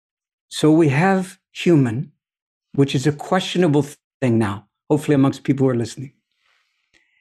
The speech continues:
And we don't know how exactly we come by the humanity or if it's an inalienable thing for us. But still we cling to the notion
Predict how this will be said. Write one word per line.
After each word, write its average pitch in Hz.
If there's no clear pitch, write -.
And 147
we 151
don't 170
know 160
how 156
exactly 151
we 139
come 165
by 151
the 127
humanity 143
or 151
if 147
it's 151
an 151
inalienable 160
thing 180
for 139
us. -
But 143
still 196
we 180
cling 175
to 170
the 165
notion 151